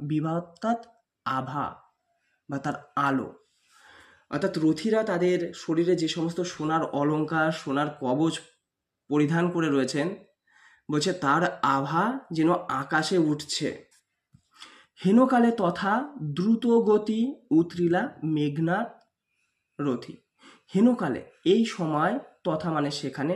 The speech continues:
অর্থাৎ লঙ্কার কথা বলা হচ্ছে, লঙ্কায় দ্রুত গতি উতরিলা মানে উত্তরণ করা, মেঘনাথ রথী, অর্থাৎ মেঘনাথ বীর যোদ্ধা, এমন সময় তিনি দ্রুত গতিতে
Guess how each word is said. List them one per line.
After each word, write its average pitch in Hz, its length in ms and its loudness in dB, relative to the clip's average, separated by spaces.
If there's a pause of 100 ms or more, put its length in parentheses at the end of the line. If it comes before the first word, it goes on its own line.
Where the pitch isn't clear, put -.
(120)
অর্থাৎ - 280 -10
লঙ্কার 135 360 -2
কথা 139 220 -4
বলা 147 180 -4
হচ্ছে, 151 280 -6
লঙ্কায় 139 480 0 (680)
দ্রুত 214 320 0 (100)
গতি 240 320 4 (180)
উতরিলা 165 580 4 (140)
মানে 156 180 2 (100)
উত্তরণ 180 580 2
করা, 107 260 -2 (460)
মেঘনাথ 156 580 -2 (300)
রথী, 135 440 -4 (420)
অর্থাৎ 262 380 -2 (360)
মেঘনাথ 147 540 -2 (1040)
বীর 139 280 0
যোদ্ধা, 135 420 -6 (560)
এমন 160 320 -2
সময় 165 360 -4
তিনি 143 280 0
দ্রুত 131 240 -10
গতিতে 135 400 -6